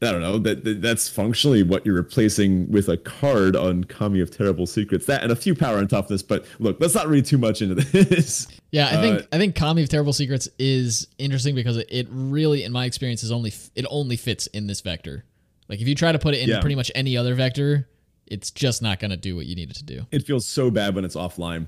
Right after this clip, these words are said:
Speaker 1: You really do wanna focus on cards like the Companion, the Virus Beetle, Twisted Embrace, Mukotai Ambusher, Okiba Reckoner Raid, these kind of solid black cards. Use your life total as a resource. You need both. Like, you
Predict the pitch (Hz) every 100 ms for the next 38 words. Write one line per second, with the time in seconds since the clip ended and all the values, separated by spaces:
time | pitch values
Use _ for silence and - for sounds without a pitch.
0 | - 147 156 170 135 139 139 113 127 113
1 | 113 110 107 110 104 98 - 104 90 104
2 | 101 101 92 92 95 95 110 98 95 95
3 | - _ _ - 180 - 185 156 110 120
4 | 143 139 - - 113 117 135 123 104 107
5 | 113 - 120 117 - 95 127 110 90 92
6 | 104 101 101 104 92 104 - 127 104 82
7 | - 98 98 104 98 95 - 92 90 -
8 | 110 95 92 98 - - - _ _ -
9 | 156 190 196 151 151 - 147 - 123 101
10 | 104 113 143 139 139 - _ 107 113 143
11 | 135 139 95 101 - - - - 95 117